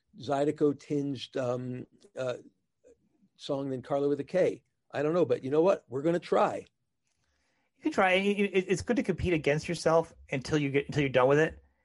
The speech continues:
Speaker 1: Mm-hmm.
Speaker 2: And then it's just another good song, because there's a certain point, like with your kids, you know what I mean? They're all different.
Speaker 1: Yep.
Speaker 2: You know?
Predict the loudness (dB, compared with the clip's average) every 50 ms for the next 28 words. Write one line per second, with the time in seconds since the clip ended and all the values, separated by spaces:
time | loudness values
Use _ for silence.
0 | _ _ -12 -10 -8 -2 -2 2 2 2 2 2 0 -2 -2 0 0 2 0 0
1 | -2 -2 -2 -2 -2 -2 -2 -4 -8 _ _ -8 -6 -4 -4 -4 -4 -6 -6 -4
2 | -4 -4 -4 -2 -2 0 0 0 -2 -4 _ _ _ _ _ _ _ _ _ _
3 | -8 -6 -4 -4 -6 -4 0 0 0 0 0 -2 -4 -2 -2 -2 -4 -6 -6 _
4 | _ _ _ _ _ _ _ _ -20 _ _ _ _ _ _ _ _ _ 0 2
5 | 2 2 2 0 -4 -6 -8 -12 -12 -16 _ _ _ _ _ _ _ _ _ -20
6 | -18 -16 -12 -8 -6 -6 -6 -6 -10